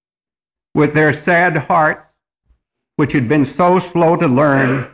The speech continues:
now being able to see what had happened for them at Calvary, and then sharing with the others. But you will remember that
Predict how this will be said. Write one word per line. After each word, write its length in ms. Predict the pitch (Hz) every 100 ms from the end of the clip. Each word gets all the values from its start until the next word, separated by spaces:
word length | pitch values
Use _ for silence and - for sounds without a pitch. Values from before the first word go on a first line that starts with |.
| _ _ _ _ _ _ _ _ -
now 240 | 165 196
being 360 | 170 202 190 180
able 260 | 180 170
to 180 | 160 156
see 640 | - - 190 143 107 120 - _ _ _ _ _ _ _ -
what 180 | 175
had 120 | 160 127
happened 540 | - 175 - 135 135
for 140 | 151
them 240 | 143 156 135
at 160 | 131
Calvary, 600 | - 147 127 104 123 107 - _ _ _ -
and 160 | 147 127
then 140 | 170
sharing 640 | 135 - 175 143 123 123 117
with 240 | 147 131
the 140 | 131
others. 260 | 139 117 107 113 _ _ _ _ _ _ _ _ _ _ _ _ _
But 180 | - 143
you 140 | 196 220
will 140 | 208
remember 500 | 160 151 185 185 185
that 340 | 147 143 -